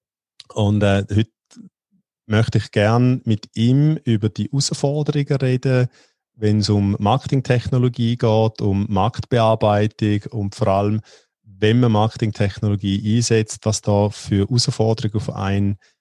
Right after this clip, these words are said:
äh, zuschnei-, äh, zukommen können. Ähm, Remo, an dieser Stelle habe ich irgendetwas vergessen?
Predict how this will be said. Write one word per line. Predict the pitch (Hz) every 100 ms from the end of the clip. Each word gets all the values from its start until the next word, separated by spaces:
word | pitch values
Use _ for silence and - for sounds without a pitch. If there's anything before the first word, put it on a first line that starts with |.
| _ -
äh, | 95 92 92
zuschnei-, | - 104 107 107 98 104
äh, | 101 98
zukommen | - 110 113 113 107
können. | 104 98 85 80 - - - - _
Ähm, | - 107 110 _ _ _ _ -
Remo, | 123 139 143 156 _ _
an | 117
dieser | 117 123
Stelle | - 110
habe | 110 113
ich |
irgendetwas | 120 120 117 - -
vergessen? | 123 113 135 - 101 90